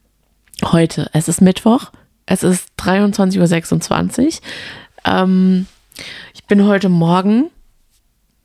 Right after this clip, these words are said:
mit dem Auto zur Arbeit gefahren und, äh, dann möchte ich natürlich nicht mein Handy benutzen. Es ist aber dadurch, dass das Navi an ist, immer an, sodass ich dann Google bitte, mir was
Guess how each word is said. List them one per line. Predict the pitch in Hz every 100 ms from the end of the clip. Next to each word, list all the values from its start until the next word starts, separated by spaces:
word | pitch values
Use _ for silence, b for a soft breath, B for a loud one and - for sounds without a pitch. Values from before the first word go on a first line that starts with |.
| _ _
mit | 185
dem | 165
Auto | - 139 190
zur | - -
Arbeit | 147 170 -
gefahren | 190 208 233 - B B B -
und, | 190 190 165 - -
äh, | 156 110 -
dann | 160 160
möchte | 165 170 -
ich | 165
natürlich | 151 175 160
nicht | 170 165
mein | 170 156
Handy | 165 160 151
benutzen. | 147 147 147 - 208 269 _ _ _ -
Es | -
ist | -
aber | - 165 160
dadurch, | 160 160 165
dass | 165
das | 160 -
Navi | 160 180 185
an | - 175
ist, | 175 - -
immer | 170 160 156 156 - _
an, | - 147 196 - B B B B B
sodass | 175 175 190
ich | - 185
dann | 180 170 170 170 _ _ -
Google | 214 220 170 160
bitte, | 147 151 - 165 208 B B B B B
mir | - 180 180 175 175 165 - -
was | 170 185 - -